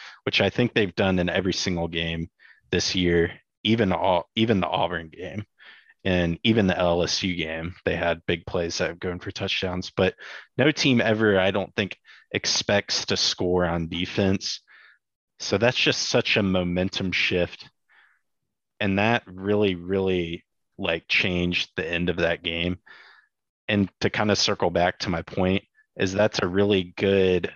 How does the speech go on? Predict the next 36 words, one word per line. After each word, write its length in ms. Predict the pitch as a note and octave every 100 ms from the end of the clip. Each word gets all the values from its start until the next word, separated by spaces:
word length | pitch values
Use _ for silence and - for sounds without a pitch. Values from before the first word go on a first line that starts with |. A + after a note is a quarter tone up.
| - _ _ -
indication 680 | A2+ A2 - G#2+ G2+ - G2
of 120 | F2+
why 460 | F2+ F2+ F2 F#2
this 320 | F2+ F2+ F#2 -
team, 500 | - F#2+ F#2 E2+ E2+
specifically, 760 | - E2 - A2+ A2+ - G2
despite 420 | F2+ F2+ - F#2 F2
all 140 | F2
their 140 | F2
struggles, 680 | E2+ - F#2 F2+ F2 E2+ - - _ - _ -
is 180 | F#2 F#2
in 200 | G#2+ A2+
the 80 | G2
national 500 | F2 E2+ E2+ - E2
championship 600 | - F#2 E2+ E2+ - F2
to 80 | -
begin 380 | F2 F#2 G2 F2+
with, 180 | E2+ - _ - - - -
is 100 | F#2
because 340 | G2+ - F2+
when 240 | F#2 F2+
one 200 | F2 G2+
of 100 | G2+ F#2+
the 80 |
units 380 | F2 F#2 F#2 F2
is 100 | F2
not 220 | F2+ E2 -
hitting, 300 | F2+ E2+ E2
the 140 | E2
other 200 | F2 F2
one 160 | E2+ F2
has 200 | F2 E2+
been 400 | E2+ E2 E2 - _ -
bailing 360 | F#2 F2+ F2 E2
them 160 | E2
out 340 | E2+ D#2+ C#2+